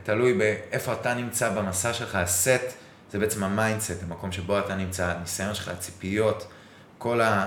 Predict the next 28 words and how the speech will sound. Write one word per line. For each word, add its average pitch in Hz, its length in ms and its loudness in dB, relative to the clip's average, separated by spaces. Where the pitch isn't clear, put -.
הסיפור 95 680 0
שאתה 95 380 -2
מביא 90 200 0
איתך. 90 200 -6
setting 127 460 0
זה 95 100 0
המקום 90 600 -4
שבו 101 220 0
אתה 92 120 -2
נמצא, 90 320 -2
האנשים 107 400 -2
שאיתך, 95 360 -6
תפאורה. 101 600 0
הסאבסטנס 180 500 2
זה 127 80 -2
מה 131 100 0
שאתה 139 220 -2
צורך, 107 480 0
והחוויה 98 440 0
מושפעת 147 400 2
משלושתם. 92 580 -2
אז 85 240 -6
אם 143 300 -2
בן 98 160 0
אדם 113 480 2
לא 135 140 6
במיינדסט 101 640 0
בשל, 92 400 0